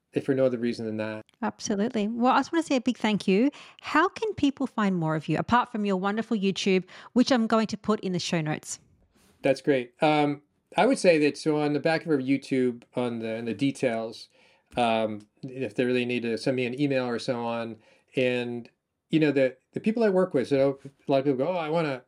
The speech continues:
Speaker 1: I wanna, uh, wor-, work with you." That's fine. Generally, it's pretty expensive, only 'cause I'm now at the point I go, "I wanna do these labs. This is what I'm interested in,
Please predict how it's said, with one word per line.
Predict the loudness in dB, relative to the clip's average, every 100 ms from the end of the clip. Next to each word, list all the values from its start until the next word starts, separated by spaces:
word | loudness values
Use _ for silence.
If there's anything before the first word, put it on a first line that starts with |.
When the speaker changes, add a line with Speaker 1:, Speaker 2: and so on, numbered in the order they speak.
| -4
Speaker 1:
I |
wanna, | -2 0 -4 -2
uh, | 0
wor-, | 2 0 -4 -2
work | -2 -2
with | -4
you." | -2
That's | -4 -6
fine. | -2 0 2 0 2
Generally, | 2 2 2
it's | 0
pretty | 0 0
expensive, | -2 -2 -2 -2 -2
only | 0 0
'cause | 0 0 -2 -10 -20 _ _
I'm | 0 2
now | 2 0
at | -4
the |
point | -2 0
I | 2
go, | 0 -2 -2
"I | 0
wanna | 2 2
do | 0 -2
these | 0 0
labs. | 0 0 0 -2 -6
This | -8
is | -6
what | -2
I'm | -2 -2
interested | -4 -2 0
in, | 0 -2 -4